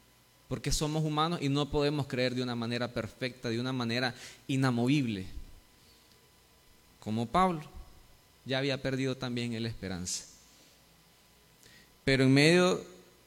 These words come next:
de la tormenta ha estado conmigo el ángel de Dios, de quien soy y a quien sirvo. Con nosotros está un ángel de Dios,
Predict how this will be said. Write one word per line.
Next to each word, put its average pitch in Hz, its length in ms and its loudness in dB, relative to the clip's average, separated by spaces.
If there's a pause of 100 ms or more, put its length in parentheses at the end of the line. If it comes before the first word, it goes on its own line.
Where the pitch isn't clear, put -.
de 135 140 2
la 139 160 4
tormenta 165 720 4 (1400)
ha 151 160 6
estado 156 380 4
conmigo 147 600 6 (580)
el 139 200 6
ángel 147 360 8
de 127 120 2
Dios, 139 560 0 (180)
de 123 120 2
quien 117 200 2
soy 135 360 -2 (480)
y 120 80 -2
a 113 80 0
quien 110 220 -2
sirvo. 107 440 0 (960)
Con 139 160 2
nosotros 151 460 2
está 151 300 2
un 156 160 2
ángel 156 360 2
de 120 100 0
Dios, 123 420 0